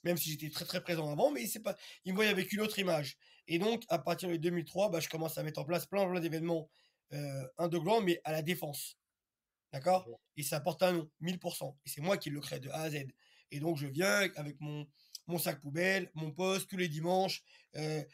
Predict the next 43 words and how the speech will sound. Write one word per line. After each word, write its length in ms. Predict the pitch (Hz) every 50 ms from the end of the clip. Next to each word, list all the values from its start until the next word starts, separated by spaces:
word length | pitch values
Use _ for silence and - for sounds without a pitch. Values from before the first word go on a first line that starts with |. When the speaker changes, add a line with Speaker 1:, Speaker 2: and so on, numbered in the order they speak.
| - _ -
Speaker 1:
et, 360 | 147 156 156 165 156 165 170
et, 300 | 160 156 - - - 175
et 40 | 165
je 160 | - - -
crée 200 | - - 240 240
l'événement. 480 | 220 208 185 190 180 175 165 160 156 _ _ _ _ _ _ _ _ _ _ -
Tu 80 | -
vois, 260 | 151 160 170 165 - - -
et, 60 | 151
et, 420 | 143 147 147 143 143 - - 151
et 60 | 143
je 100 | 135 -
crée 140 | - - 202
l'événement, 640 | 180 175 143 135 131 151 180 196 202 208 208 208 - - - - - -
je 120 | - 156
m'occupe 280 | 175 170 - 175 160 135
de 100 | 147 151
tout. 420 | 147 190 208 208 214 214 202 196 -
Internet, 400 | 170 165 165 175 175 180 175 -
ça 60 | -
commence 280 | - 156 156 156 147 -
un 80 | 147
petit 160 | 135 139 160 -
peu 80 | 143
à 60 | 151
évoluer. 600 | 147 143 131 139 156 175 190 202 208 208 214 208 - - - - - - - -
Euh, 460 | 160 160 151 147 147 147 147 147 147 139 - _ _ _ _ _ _ - -
euh, 380 | 143 143 139 139 139 139 135 143
moi, 220 | 147 151 165 180 175
je 80 | 175 -
crée 140 | - 160
un 80 | 165 160
site 180 | 139 170 180 170
par 100 | 156 151
la 60 | 147
suite 140 | 165 175 -
qui 20 |
s'appelle 160 | 160 139 147
mille 100 | 147 151
pour 120 | 151 160 151
cent 100 | - 147
point 120 | 139 143
com. 220 | - 220 226 220